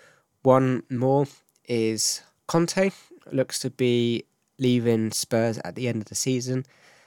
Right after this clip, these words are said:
Um, this is only a rumour at the moment and hasn't been confirmed, but it would definitely be disappointing from sort of a Spurs side. They haven't sort of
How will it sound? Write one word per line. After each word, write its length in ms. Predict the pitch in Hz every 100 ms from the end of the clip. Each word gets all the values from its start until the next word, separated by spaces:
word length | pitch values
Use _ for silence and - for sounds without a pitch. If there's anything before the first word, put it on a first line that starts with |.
| _
Um, 300 | - 92 95
this 200 | - 120
is 140 | 131 139
only 160 | 147
a 80 | 127
rumour 260 | 117 131 120
at 100 | 117
the 80 | 110
moment 300 | 113 113 117 107
and 200 | 117 113
hasn't 380 | 113 117 110 -
been 160 | 110
confirmed, 600 | 104 113 - 113 123 135 -
but 240 | 107 104
it 120 | 131
would 100 | 120
definitely 420 | - 139 156 139 127
be 400 | 131 127 127 123 - - _ -
disappointing 800 | 147 - - 143 139 - 147 135
from 600 | - 131 131 127 123 - _ _ _ _ _ _ _ _ _ - _ _
sort 240 | - -
of 260 | 117 - - _ -
a 140 | 110
Spurs 420 | - - 131 127
side. 440 | - 127 120 123 - - - - _ _
They 140 | - 120
haven't 400 | 127 131 120 110
sort 180 | 135 113
of 240 | 110 -